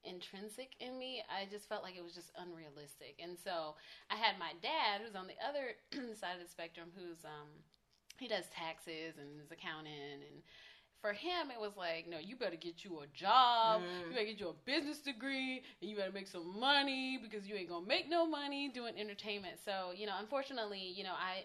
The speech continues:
Speaker 1: I, well, actually, fortunately, because there were benefits to having my degree and getting my degree,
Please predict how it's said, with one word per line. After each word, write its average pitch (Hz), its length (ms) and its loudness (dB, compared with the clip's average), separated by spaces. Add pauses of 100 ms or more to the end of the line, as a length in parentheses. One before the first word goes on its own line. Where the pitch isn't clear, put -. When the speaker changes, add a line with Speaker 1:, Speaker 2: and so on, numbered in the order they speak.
Speaker 1:
I, 190 200 -4 (280)
well, 320 240 4
actually, 381 300 2
fortunately, 202 520 -2
because 214 240 -10
there 247 140 -2
were 247 80 0
benefits 185 540 -6 (100)
to 170 300 -6 (200)
having 233 380 4
my 170 140 0
degree 160 480 -8
and 160 260 -10 (360)
getting 240 220 -4
my 190 140 -2
degree, 156 500 -12